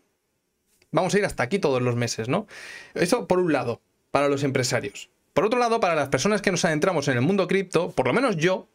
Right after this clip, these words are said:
hubiera pagado una asesoría antes de entrar al mercado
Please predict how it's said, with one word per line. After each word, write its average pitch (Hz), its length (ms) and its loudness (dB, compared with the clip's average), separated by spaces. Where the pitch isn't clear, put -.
hubiera 156 300 2
pagado 170 220 2
una 165 120 0
asesoría 151 500 2
antes 156 260 2
de 135 60 0
entrar 135 300 2
al 127 80 -2
mercado 156 500 0